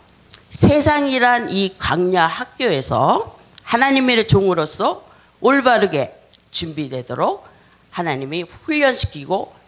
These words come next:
연단시키시는 것입니다. 아멘. 이처럼 모세가 아무런 꿈도 꿀 수 없는 노바리가 되었을 때, 그때가 바로 모세의 향한 하나님의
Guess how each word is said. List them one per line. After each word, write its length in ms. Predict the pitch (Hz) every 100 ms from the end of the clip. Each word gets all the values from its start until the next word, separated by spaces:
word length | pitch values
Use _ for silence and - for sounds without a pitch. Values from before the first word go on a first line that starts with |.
| _ -
연단시키시는 960 | 208 202 165 160 - - - 131 120
것입니다. 760 | 123 - - 113 - 117 - - _ - -
아멘. 520 | 196 139 170 302 - - - - _ _ _ _ _ _ _ _ _ _ _ - - - - - -
이처럼 360 | 175 220 262 240
모세가 760 | 226 220 214 180 170 185 127 - -
아무런 380 | 233 269 269 269
꿈도 520 | 254 247 226 214 214
꿀 160 | 254
수 180 | 226 220
없는 400 | 190 185 185 165
노바리가 560 | 160 226 190 131 120 - _ _ _ _ _ _ _ _ 226 -
되었을 420 | - - - -
때, 340 | 185 151 - - - -
그때가 680 | - - - 240 247 247 240
바로 760 | - 208 226 262 302 - - - - - - -
모세의 800 | - 170 175 165 160 156 147 139 - - - -
향한 380 | 156 139 135 143
하나님의 880 | - 262 285 277 262 285 285 302